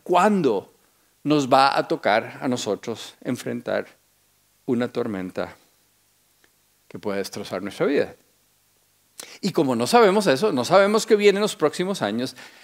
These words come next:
no queremos arriesgarnos, no queremos construir nuestra vida sobre un fundamento falso, algo que no aguante.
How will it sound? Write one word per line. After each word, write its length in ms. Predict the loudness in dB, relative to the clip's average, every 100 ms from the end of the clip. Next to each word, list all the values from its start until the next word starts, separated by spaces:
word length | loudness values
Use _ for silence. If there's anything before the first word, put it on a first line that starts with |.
| -4
no 160 | -2 2
queremos 380 | 4 4 0
arriesgarnos, 880 | -2 0 2 2 2 2 2 -2 -4
no 140 | -2 4
queremos 360 | 4 4 0
construir 600 | 0 0 0 -2 2 2 4
nuestra 300 | 2 2 4
vida 260 | 4 4 2 -14
sobre 340 | 0 2 4 4
un 160 | 2
fundamento 640 | 0 0 2 0 -2 -4 -4
falso, 540 | 0 2 0 -4 -4
algo 420 | 2 2 2 -2 -2
que 120 | -2
no 260 | 0 0
aguante. 520 | 0 0 0 -2 -14